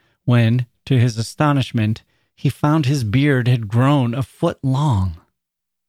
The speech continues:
He had now entered the skirts of the village, A troop of strange children ran at his heels, hooting after him and pointing at his gray beard.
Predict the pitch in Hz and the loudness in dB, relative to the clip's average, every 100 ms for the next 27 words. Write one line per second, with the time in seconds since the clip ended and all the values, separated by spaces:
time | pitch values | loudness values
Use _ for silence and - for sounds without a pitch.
0 | _ _ _ _ _ - - - 160 151 | _ _ _ _ _ -20 -20 -4 0 0
1 | 131 156 175 151 156 151 147 - - 135 | 2 0 2 0 0 -4 -4 -6 -2 -2
2 | 117 135 127 139 120 110 110 - - _ | -2 -4 -2 -2 0 -2 -4 -14 -18 _
3 | _ _ _ 135 120 - 151 175 - 117 | _ _ _ -2 -2 -2 -2 -2 0 -2
4 | - - 139 143 - - 170 120 113 110 | -2 -2 0 0 -2 -2 -2 0 0 0
5 | 120 135 143 131 139 - - 139 107 98 | 0 2 2 0 -2 -2 -2 0 0 -2
6 | - 175 185 170 143 143 - 120 117 120 | -4 -2 0 2 2 0 0 0 2 0
7 | 123 104 151 151 147 139 135 120 - 113 | -2 -2 -2 0 0 0 0 -4 -2 0
8 | 117 110 104 104 | 0 0 -2 -2